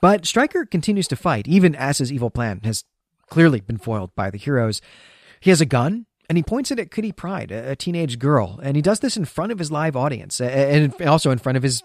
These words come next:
T V audience. And just as he is going to shoot, Stryker himself is shot by a police officer. And that's the end of the plot, and, and that's the end of our recap segment as well. So let's get into some themes. We can jump right into them.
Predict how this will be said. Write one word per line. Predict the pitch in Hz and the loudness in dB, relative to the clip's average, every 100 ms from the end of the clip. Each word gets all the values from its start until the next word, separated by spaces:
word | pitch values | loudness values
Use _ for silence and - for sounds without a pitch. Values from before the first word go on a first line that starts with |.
| - | -2
T | 156 | 0
V | 151 240 | 2 0
audience. | 165 90 98 98 - - - - - - | -2 -6 -6 -8 -10 -20 -20 -20 -14 0
And | 170 151 | 2 2
just | 127 214 143 - | 4 2 2 -2
as | 131 | -6
he | 123 | -2
is | 131 | -2
going | 110 123 | 0 -2
to | 110 | -2
shoot, | - 117 98 - _ _ | -4 -6 -6 -12 _ _
Stryker | - 143 131 131 | 0 2 2 -2
himself | 120 127 - 104 92 | -6 -6 -4 -4 -6
is | 104 | -10
shot | - 95 101 _ _ _ _ - | -8 -8 -10 _ _ _ _ -10
by | 104 | -6
a | 110 | -4
police | - 117 98 | -4 -6 -6
officer. | 101 87 110 - 104 - _ _ _ _ _ - | -8 -8 -10 -10 -10 -18 _ _ _ _ _ 4
And | 185 | 6
that's | 254 | 6
the | 269 | 2
end | 269 | 2
of | 269 | 2
the | 226 | 0
plot, | - 240 95 | -2 -4 0
and, | 127 170 | 0 6
and | 196 | 8
that's | 220 - | 8 6
the | 165 | 6
end | 160 | 6
of | 135 | 4
our | 117 | 2
recap | 110 127 101 90 | 0 -2 -2 -6
segment | - 98 104 | -8 -8 -6
as | 117 | 0
well. | 165 147 | 2 4
So | 135 143 | 2 2
let's | 202 - | -2 -2
get | 226 | -6
into | 185 160 | -4 -4
some | 135 127 | -2 -4
themes. | - 113 98 | -2 -4 -2
We | |
can | 143 123 - | -4 -4 0
jump | 156 113 | 0 2
right | 131 139 | 0 -2
into | 117 92 | -2 -8
them. | 76 123 | -14 -20